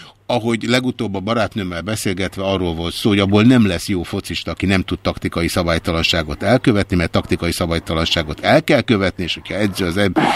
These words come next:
mert erre utasítja, akkor azt valahogy végre kell hajtani, mert egyébként az ember a csapatból kiderül. Tehát, hogy nem szűzleányoknak a csapatjátéka a politika,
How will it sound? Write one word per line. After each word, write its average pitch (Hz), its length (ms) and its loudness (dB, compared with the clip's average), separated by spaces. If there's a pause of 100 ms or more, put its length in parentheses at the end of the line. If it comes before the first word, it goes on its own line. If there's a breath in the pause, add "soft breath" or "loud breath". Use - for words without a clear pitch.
(160 loud breath)
mert 98 200 2
erre 101 220 0
utasítja, 101 680 2
akkor 87 260 -2
azt 85 160 -2
valahogy 98 340 4
végre 92 280 4
kell 87 180 -2
hajtani, 98 340 0
mert 90 120 0
egyébként 85 280 -2
az 82 60 -2
ember 87 240 0
a 73 60 -4
csapatból 85 520 0
kiderül. 117 440 4 (320 loud breath)
Tehát, 101 220 0
hogy 104 180 -4 (180)
nem 156 280 6
szűzleányoknak 92 1400 2
a 87 300 2
csapatjátéka 92 840 0
a 82 40 -2
politika, 110 680 2